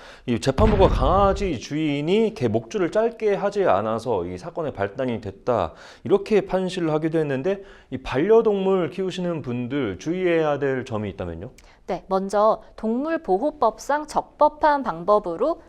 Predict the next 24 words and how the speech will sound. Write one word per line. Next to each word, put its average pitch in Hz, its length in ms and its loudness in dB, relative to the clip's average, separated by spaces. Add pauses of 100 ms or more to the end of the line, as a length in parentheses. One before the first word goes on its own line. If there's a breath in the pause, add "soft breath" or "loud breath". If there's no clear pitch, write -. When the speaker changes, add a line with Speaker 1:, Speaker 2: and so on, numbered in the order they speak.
Speaker 2:
반려동물을 180 680 -4
관리를 160 400 -6
해야 285 200 0
합니다. 196 300 -6
Speaker 1:
아, 92 220 0
네. 90 240 -6 (100)
Speaker 2:
네, 151 160 -16
첫 - 160 -8
번째로 277 560 -2 (240 loud breath)
소유자가 294 540 0
반려동물을 196 1080 -2
등록 247 500 -4
대상 202 380 -4
동물로 165 600 -6 (140)
등록을 190 360 -4
해야 220 120 2
합니다. 147 340 -8 (220 soft breath)
위반할 233 440 4
경우 190 300 -2
백만 196 380 -2
원 214 180 -4
이하의 269 500 2
과태료가 202 520 -4
부과됩니다. 165 720 -4